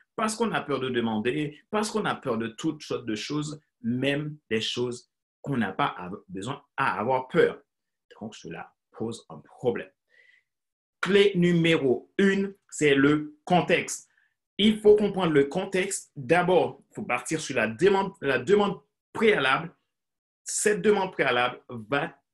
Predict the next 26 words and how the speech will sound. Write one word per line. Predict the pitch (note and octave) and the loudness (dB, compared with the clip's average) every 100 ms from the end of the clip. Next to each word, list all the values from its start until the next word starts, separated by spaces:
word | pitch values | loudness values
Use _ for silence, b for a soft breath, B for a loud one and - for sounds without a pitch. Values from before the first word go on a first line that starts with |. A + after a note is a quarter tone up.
| _ | _
t'aider | - C3 B2+ - | -4 -4 -4 -10
à | G#2 | -10
déterminer | A#2+ B2 A2+ A2+ | -10 -6 -4 -4
le | G#2 F#2 - | -6 -10 -4
contexte | G#3+ G#3 F3+ - - _ _ - | -2 -2 -2 -8 -12 _ _ -18
de | A2 E3 | -2 -2
ton | G3 F3+ | 0 -2
coaching. | D#3+ D#3 G2+ F#2 _ _ _ _ _ | -4 -4 -12 -14 _ _ _ _ _
Cela | - - A2+ C3 - | -10 -6 -2 -2 -2
éveille | G#2+ F#2 A2 A#2 A#2 _ _ _ _ - | -8 -2 0 0 -2 _ _ _ _ -8
la | G#2+ D#3+ | -4 -4
perception | F#3 G3 - F#3 F3+ - D#3 D3+ D3+ _ _ - | -2 -4 -2 -2 -2 -2 -2 -2 -6 _ _ 2
et | C#3 C#3 | 4 4
la | B2 G2 | 2 0
responsabilisation. | G#2 A2+ - A2+ G#2 G2+ G2 F#2 - - b b - | -2 -4 -6 -6 -6 -6 -8 -8 -10 -16 b b -2
Responsabilisation | B2 C#3 D3 D#3 D3+ D3 D3+ D3 D3 - _ _ - | 0 0 0 0 0 2 0 -2 -6 -8 _ _ -14
du | - - | -14 0
coach, | A#3 A#3 - - - _ _ _ _ _ _ _ | 2 2 -2 -10 -12 _ _ _ _ _ _ _
dans | C3+ C3+ | -2 0
le | C#3+ | 2
cadre | D#3+ B2 A#2 - | 2 -2 -4 -12
que | - | -4
le | A2 A2 | -4 -2
coach | - - - - - | -2 -2 -8 -10 -4
est | G#2 | 0
responsable | C#3+ D3+ D3+ C#3 A2 | 0 0 0 -2 -2